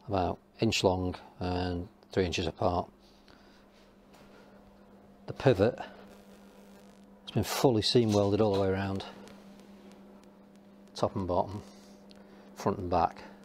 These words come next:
So that should be nice and strong. Next thing now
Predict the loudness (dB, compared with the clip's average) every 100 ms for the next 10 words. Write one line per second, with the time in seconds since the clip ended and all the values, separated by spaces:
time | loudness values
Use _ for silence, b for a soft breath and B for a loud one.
0 | B B B B B B -18 -20 -12 0
1 | 0 2 0 -2 -2 -4 -4 -4 -2 -6
2 | B B B B -20 B B B B B
3 | B -20 -20 -4 0 2 4 4 6 6
4 | 4